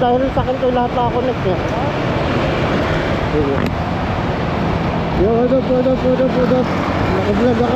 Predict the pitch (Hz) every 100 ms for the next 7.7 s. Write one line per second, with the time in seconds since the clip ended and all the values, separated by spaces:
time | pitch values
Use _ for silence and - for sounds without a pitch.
0 | 233 208 196 226 220 233 - - - -
1 | - - - - - - - - - -
2 | - - 165 247 247 247 262 262 269 254
3 | 254 262 254 254 247 247 - 240 220 -
4 | 160 180 190 - - - - - - -
5 | - - - - - - - - - -
6 | - - - 208 233 233 240 240 226 220
7 | 220 226 226 220 196 226 233